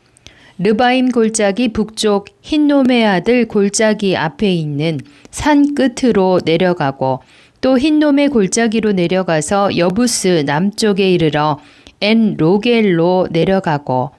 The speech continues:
또 북쪽으로 접어들어 엔 세메스로 나아가서 아둠민 비탈 맞은편 글릴로스로 나아가서 르우벤 자손 보안의 돌까지 내려가고,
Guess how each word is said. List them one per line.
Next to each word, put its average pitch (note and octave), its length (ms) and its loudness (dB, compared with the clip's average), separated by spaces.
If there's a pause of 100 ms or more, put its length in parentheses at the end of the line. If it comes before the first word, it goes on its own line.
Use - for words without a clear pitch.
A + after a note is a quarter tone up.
(720)
또 A#3 180 2
북쪽으로 B3 720 0
접어들어 F#3 840 0 (100)
엔 G#3+ 360 0
세메스로 A#3 840 0
나아가서 D3 880 0 (400)
아둠민 A#3+ 720 0
비탈 F#3+ 500 -2
맞은편 D3+ 800 -2 (260)
글릴로스로 A3+ 1120 0
나아가서 D3 840 -4 (520)
르우벤 A#3 460 2
자손 A#3 380 0
보안의 G3+ 640 0
돌까지 F3 800 -2
내려가고, D#3 720 -2